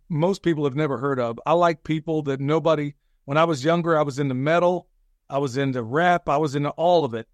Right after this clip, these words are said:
And then as I got older, I become more accustomed to people that write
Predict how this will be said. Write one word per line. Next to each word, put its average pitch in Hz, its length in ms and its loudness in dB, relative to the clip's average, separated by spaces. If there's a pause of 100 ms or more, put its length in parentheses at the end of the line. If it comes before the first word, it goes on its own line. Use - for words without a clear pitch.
(460)
And 156 160 0
then 170 120 2
as 151 140 0
I 175 120 4
got 180 200 2
older, 165 520 0 (520)
I 139 80 -4
become 165 580 0 (280)
more 165 300 0
accustomed 147 680 0
to 135 460 -4 (920)
people 190 300 2
that 151 160 2
write 160 460 2